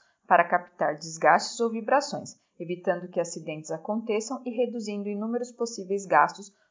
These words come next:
por facilitar a antecipação deles. Tecnologias na segurança e saúde do trabalho.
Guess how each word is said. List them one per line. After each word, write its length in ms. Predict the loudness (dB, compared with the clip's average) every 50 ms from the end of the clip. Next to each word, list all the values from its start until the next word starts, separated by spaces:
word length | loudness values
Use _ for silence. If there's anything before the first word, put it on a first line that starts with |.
| _ _ _
por 160 | 0 0 2
facilitar 600 | 2 0 0 0 -2 -6 -6 -2 2 4 4 4 4
a 60 | 0
antecipação 760 | -4 -6 -10 -12 -12 -10 -6 -6 -6 -6 -4 -4 -4 -4 -4
deles. 560 | -4 -4 -6 -6 -8 -12 -14 -14 -14 -14 -16 _ _ _ _ _ _ _ _ _ _
Tecnologias 800 | 2 2 2 2 -2 -4 -2 -2 -2 -2 -2 -4 -4 -4 -4 -4
na 100 | -6 -6
segurança 520 | -6 -8 -8 -6 -6 -6 -4 -6 -6 -6
e 80 | -4 -2
saúde 320 | -2 -2 -2 -2 -4 -8
do 100 | -10 -10
trabalho. 480 | 0 4 4 4 4 4 0 0 -2